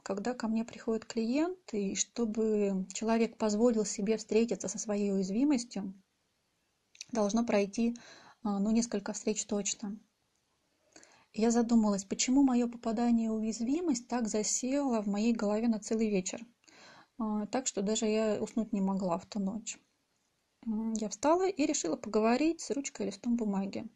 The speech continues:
Итак, что такое уязвимость и почему она вызывает беспокойство? А, не заглядывая в умные талмуды и Википедию, я решила прислушаться к себе.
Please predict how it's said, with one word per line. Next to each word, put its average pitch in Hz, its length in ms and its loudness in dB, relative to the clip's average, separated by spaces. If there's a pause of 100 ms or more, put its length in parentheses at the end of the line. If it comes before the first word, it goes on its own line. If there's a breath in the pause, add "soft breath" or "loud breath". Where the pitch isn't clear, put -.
(880 loud breath)
Итак, 208 420 -2
что - 180 0
такое 262 360 2
уязвимость 208 880 2
и 220 100 -6
почему 240 560 4
она 226 160 6
вызывает 208 360 2
беспокойство? 202 680 -4 (1300 soft breath)
А, 202 160 -4
не 208 140 -2
заглядывая 226 1080 2 (1400)
в 208 120 -4
умные 214 340 -2
талмуды 208 600 0
и 196 160 0
Википедию, 233 580 0
я 277 140 2
решила 240 320 -4
прислушаться - 520 -8
к - 60 -14
себе. 196 380 -2